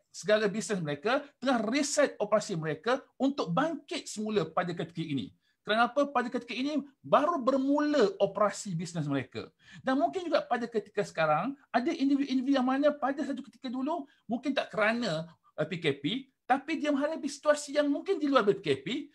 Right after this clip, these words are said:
kerana mana pada ketika sekarang mereka ingin mengubah hidup mereka, nak transform diri mereka, nak transform hidup mereka, nak transform situasi, uh, semasa mereka untuk jadi lebih baik.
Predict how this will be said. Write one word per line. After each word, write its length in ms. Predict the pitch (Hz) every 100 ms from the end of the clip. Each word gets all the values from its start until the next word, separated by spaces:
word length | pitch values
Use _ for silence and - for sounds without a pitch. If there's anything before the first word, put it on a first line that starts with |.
| _
kerana 240 | - 208 254
mana 160 | 285
pada 160 | 285 285
ketika 240 | 285 -
sekarang 400 | 277 - 294 294 - _
mereka 400 | 151 240 285 320
ingin 160 | 269 285
mengubah 400 | 262 320 311 262
hidup 240 | 220 208
mereka, 400 | 151 147 120 - - -
nak 240 | 254 - -
transform 960 | 269 294 285 - - 302 320 285 240
diri 160 | 214 208
mereka, 480 | 202 196 160 117 - -
nak 240 | - -
transform 720 | 254 294 311 285 - 330 285
hidup 240 | 180 202 202
mereka, 480 | 156 147 135 107 - -
nak 160 | 233 -
transform 480 | 294 311 302 320
situasi, 800 | - 285 - 339 302 - 285 120 - _ _ _ -
uh, 80 | 185
semasa 400 | 175 214 208 202
mereka 400 | 180 170 156 107 -
untuk 240 | 233 -
jadi 400 | 170 240 302 220
lebih 80 | 143
baik. 200 | 113